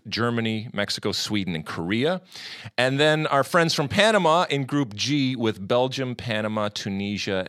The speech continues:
and England. I don't think Panama is going through. I don't think that Costa Rica is going through. I think they had their moment four years ago, and it's back to reality for them, uh, in Group E.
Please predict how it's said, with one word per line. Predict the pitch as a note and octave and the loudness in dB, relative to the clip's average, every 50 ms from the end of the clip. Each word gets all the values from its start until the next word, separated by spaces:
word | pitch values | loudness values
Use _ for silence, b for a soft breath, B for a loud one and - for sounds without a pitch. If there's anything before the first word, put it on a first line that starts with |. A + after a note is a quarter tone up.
| - _ | -8 _
and | - F2 E2+ E2+ E2 - | -8 -6 -6 -6 -6 -6
England. | - F2+ E2+ D#2+ D#2 C2 C2+ G#1+ G1+ - - - B B B B B B B B | -6 -4 -4 -6 -6 -8 -10 -12 -12 -14 -18 -20 B B B B B B B B
I | B2 B2+ | 4 4
don't | C3 C#3+ A#2+ | 4 2 0
think | - C#3 B2 - | 0 -2 -2 -2
Panama | - D#3+ D#3+ E3+ F3+ F#3 F#3 | 0 0 2 2 2 2 0
is | F3+ E3 | 0 0
going | D#3 F3+ F#3 F#3 F#3 | 0 0 0 0 0
through. | F3+ F3+ - - F3+ F#3 F#3+ G3+ A#3+ A#3+ - B B B B B B B - | -2 -4 -4 -2 0 0 0 0 -2 -6 -10 B B B B B B B 2
I | A#2 C3 C3 C3 C3 B2+ A#2 A2 A#2 | 4 4 4 4 2 0 -4 -6 -2
don't | - - F3 D#3+ E3+ - - | 2 2 4 4 2 -2 -6
think | - - D#3 D3+ D3 - - | -4 -2 -2 -2 -4 -8 -8
that | - A2 C3+ - - | -4 -2 -2 -2 -2
Costa | - - D#3 C#3+ - - - | -2 -2 -2 -2 -2 -2 -2
Rica | D3 C#3 D#3 G#3 G#3 - - B2+ G2+ - | -2 -2 0 -2 -2 0 0 0 0 0
is | - G#2+ G#2+ G2 | 0 -2 -2 -2
going | F2 F2+ A#2 A2 G#2 G2 F#2+ F#2+ | -2 0 0 2 2 0 0 -4
through. | - - - A#2+ B2 | -6 -6 -4 -2 0
I | A2 | 0
think | G2 - - B2 A#2 A2 | -2 -2 -4 -6 -4 -2
they | - A2 | -2 -2
had | G#2 A2+ B2+ A#2+ A#2+ A2 | -2 0 0 0 0 0
their | A2+ A2 | -2 -2
moment | A2 A2+ A#2 B2 B2 B2+ B2 - | -2 -2 -2 -2 -2 -4 -6 -6
four | - A#2+ A#2+ A2+ | -6 -4 -4 -2
years | A2 A2+ C3 D3 D3 C3 | -2 -2 -2 -2 -2 -2
ago, | D3 C#3 C3 C#3+ C3+ C#3 C#3+ C#3 | -4 -4 -2 0 0 0 0 -2
and | - - - A2 G#2 G2+ G2 G2 F#2+ F#2+ G2 F#2 - | -4 -6 -6 -4 -2 -2 -2 -2 -2 -4 -4 -6 -8
it's | - - G2 F#2 - - - | -6 -8 -6 -6 -6 -8 -6
back | - - G2+ G2 - - | -2 -2 -2 -2 -2 -6
to | - G2+ | -6 -2
reality | F#2+ F#2+ F#2 F#2+ G2+ G2+ G2+ G#2 G#2 | 0 0 2 2 2 2 0 -2 -4
for | - - - A2 A2 | -8 -6 -6 -4 -4
them, | A2 A2+ A#2 B2+ - - | -2 -4 -4 -6 -8 -6
uh, | G2+ F#2+ F2+ F2+ | -6 -4 -4 -4
in | F#2 F2+ | -4 -6
Group | F2+ F#2+ F#2 F2+ - - | -4 -4 -6 -6 -4 -4
E. | G2+ A2 A#2+ C3+ | -4 -4 -4 -6